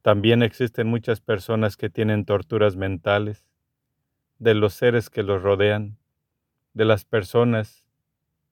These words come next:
que siempre están ofendiéndoles,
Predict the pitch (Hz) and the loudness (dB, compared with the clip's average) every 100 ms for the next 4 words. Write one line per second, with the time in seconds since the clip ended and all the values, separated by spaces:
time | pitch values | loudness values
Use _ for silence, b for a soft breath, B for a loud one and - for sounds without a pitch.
0 | _ 113 - 135 135 131 - 110 - 117 | _ -6 -4 2 4 2 -2 -4 -2 -2
1 | 117 110 107 - _ _ 113 107 107 101 | 0 -2 -6 -16 _ _ -10 -4 -2 0
2 | 110 120 101 95 95 - | 2 2 0 -4 -8 -12